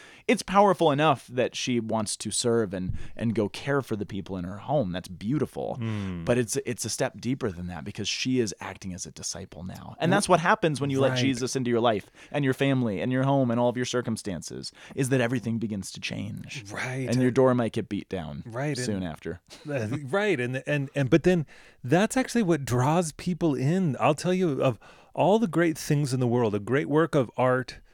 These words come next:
Speaker 2: uh, you know, the, the tremendousness of our Constitution,
Speaker 1: <clears throat>
Speaker 2: of great,
Speaker 1: Yeah.
Speaker 2: uh, um, political states,
Speaker 1: Mm.
Speaker 2: of,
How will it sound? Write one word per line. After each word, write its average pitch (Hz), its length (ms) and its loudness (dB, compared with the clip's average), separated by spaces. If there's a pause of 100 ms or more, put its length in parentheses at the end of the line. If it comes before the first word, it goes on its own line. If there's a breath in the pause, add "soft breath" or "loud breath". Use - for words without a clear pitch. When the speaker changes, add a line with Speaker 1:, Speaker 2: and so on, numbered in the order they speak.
(240)
Speaker 2:
uh, 117 120 -2 (260)
you 139 300 -2
know, 127 220 2
the, 127 180 2
the 123 160 0
tremendousness 139 1200 2
of 98 320 -2
our 110 220 2
Constitution, 123 1080 0
Speaker 1:
<clears throat> 101 80 -2
Speaker 2:
of 92 160 -8 (360 loud breath)
great, 151 360 4
Speaker 1:
Yeah. 127 200 0
Speaker 2:
uh, 117 240 0
um, 113 240 -4
political 139 500 2
states, - 540 -4
Speaker 1:
Mm. 127 40 2
Speaker 2:
of, 117 260 2